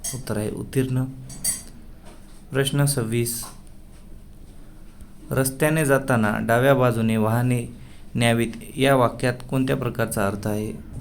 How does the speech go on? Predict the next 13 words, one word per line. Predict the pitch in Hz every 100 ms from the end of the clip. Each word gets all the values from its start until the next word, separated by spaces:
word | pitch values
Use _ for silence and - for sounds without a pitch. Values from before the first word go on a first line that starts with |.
| -
उत्तर | 113 -
आहे | 113 107
विध्यर्थ. | 107 110 107 117 120 - - - - - - - - - - - - - - - - - - - - - -
प्रश्न | 139 131 147
सत्तावीस. | 143 131 - 117 120 120 - - - - - - - - - -
"जे | 127 156 151
खरे | 143 143
असेल | 135 143 139 127 -
ते | 139
बोलू, | 131 120 127 131 131 131 - - - - - - - - - -
ते | 147 143
तू | 135
बोलवस." | 131 117 117 123 113 117 117